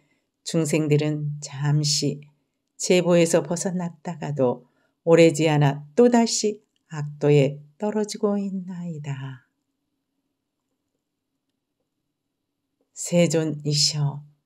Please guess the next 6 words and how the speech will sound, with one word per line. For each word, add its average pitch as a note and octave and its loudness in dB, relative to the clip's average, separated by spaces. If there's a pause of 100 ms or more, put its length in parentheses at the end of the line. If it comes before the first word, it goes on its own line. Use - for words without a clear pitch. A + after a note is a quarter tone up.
(520)
지장보살은 F#3+ 6
이미 G3+ 4
불가사의한 G3+ 2
신통력을 A#3 2
지니고 G#3+ 2
계시온데 E3+ -4